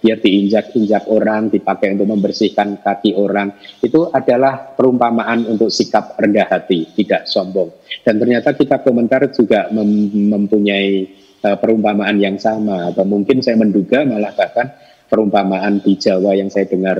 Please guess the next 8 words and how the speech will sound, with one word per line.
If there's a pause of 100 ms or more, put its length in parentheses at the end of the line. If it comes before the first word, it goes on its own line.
itu
dulunya
diadopsi
dari
kitab-kitab
kita,
begitu.
Karena